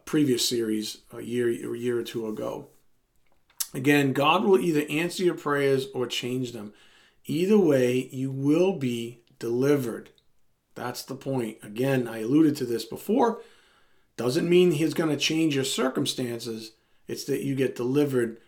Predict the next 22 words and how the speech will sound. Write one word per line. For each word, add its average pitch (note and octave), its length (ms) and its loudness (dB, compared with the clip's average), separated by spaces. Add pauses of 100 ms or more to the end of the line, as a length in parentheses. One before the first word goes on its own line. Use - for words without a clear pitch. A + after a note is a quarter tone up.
(100)
where A#2+ 220 -2
it A2+ 140 -6
counts. - 480 -10 (340)
Again, C3+ 400 2
look D#3+ 160 0
at - 160 -2
verse C3 420 -2
eight. C#3 280 -2
"I A#2+ 100 -4
tell D#3+ 320 0
you, F3 180 2
though D#3 200 2
he D3 120 0
will B2+ 140 0
not E3+ 320 -2
get G#3 160 -2
up B2 280 -6 (420)
and B2 220 -4
give F3+ 200 2
him E3+ 180 0
anything F3+ 520 0
because C3+ 540 -2